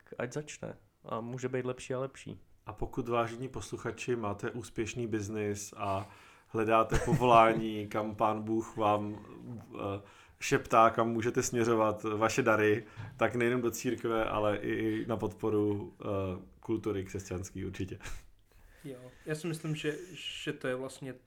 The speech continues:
Speaker 3: taková ta metafora, kde je tvůj poklad, tam bude i tvoje srdce. Bible je trošku asi míněná jinak, ale, ale že tam, kam prostě investujeme svůj čas, svoje peníze,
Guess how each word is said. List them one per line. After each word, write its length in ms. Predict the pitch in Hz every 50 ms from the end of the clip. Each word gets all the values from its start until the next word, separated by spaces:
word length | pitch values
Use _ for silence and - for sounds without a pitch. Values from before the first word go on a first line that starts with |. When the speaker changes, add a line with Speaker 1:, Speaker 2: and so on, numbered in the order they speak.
| _ _ _ _ _
Speaker 3:
taková 320 | - - 120 - 131 123
ta 120 | 123 - 131
metafora, 540 | 123 123 120 - 127 - - 139 123 123 123
kde 140 | 120 123 127
je 40 | 120
tvůj 180 | 120 - 131 117
poklad, 500 | - - 117 - - 123 120 117 - - _ _
tam 180 | - 120 123 123
bude 180 | 127 127 135
i 40 | -
tvoje 220 | - - 131 123
srdce. 440 | 123 - - - - - 131 123 123 - _ _ _ _ _ _ _ _ _ _ _ _ _ _ _ _ _ _ _
Bible 280 | 135 120 117 117 131 127
je 40 | 123
trošku 340 | 123 123 - - - 143
asi 180 | 127 - - 143
míněná 420 | 131 127 127 127 127 131 131 139
jinak, 420 | 139 131 120 123 127 127 127 - - -
ale, 300 | 135 127 131 127 127 127 _ _ _ _ _ _ _ _ _ _ _ -
ale 240 | 123 120 120 120
že 160 | 117 - 131 117 - _
tam, 220 | _ 127 120 120 117
kam 220 | - - 123 120
prostě 320 | 113 123 117 - - - 131
investujeme 460 | 127 123 117 117 - - 120 117 113
svůj 200 | - - 127 127
čas, 440 | 123 - 120 117 113 113 113 113 113
svoje 200 | - - 127 120
peníze, 800 | - - 113 113 113 113 113 113 - 117 110 110 110 110 113